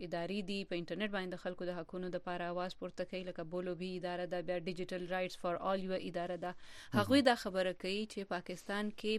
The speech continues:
Speaker 1: په سایبر سیکیورټي مد کې
Speaker 2: مهم.
Speaker 1: انتهایی کم حکومتي اقدامات شوي دي.
Speaker 2: مهم.
Speaker 1: حکومت هغې طرف ته هغه شانتي توجه نه ده ورکړې. ځکه په دې وجه باندې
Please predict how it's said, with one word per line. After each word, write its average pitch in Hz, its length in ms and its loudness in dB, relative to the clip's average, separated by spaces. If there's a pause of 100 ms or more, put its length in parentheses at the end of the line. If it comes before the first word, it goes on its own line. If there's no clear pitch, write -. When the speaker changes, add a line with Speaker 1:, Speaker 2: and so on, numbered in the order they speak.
Speaker 1:
په 180 80 0
سایبر 262 500 6
سیکیورټي 247 680 6
مد 170 360 0
کې 190 260 -2
Speaker 2:
مهم. 95 320 -2 (380)
Speaker 1:
انتهایی 226 640 6 (120)
کم 254 260 10 (220)
حکومتي 185 580 4
اقدامات 165 480 0
شوي 151 280 -2
دي. - 0 -
Speaker 2:
مهم. - 260 -2 (640)
Speaker 1:
حکومت 240 440 6 (300)
هغې 262 180 8
طرف 220 320 2
ته 220 100 4
هغه 214 240 2
شانتي 190 320 2
توجه 180 460 6
نه 185 140 8
ده 165 140 6
ورکړې. 160 440 -2 (460)
ځکه 285 540 8 (260)
په 226 80 4
دې 208 80 4
وجه 233 320 6
باندې 214 760 4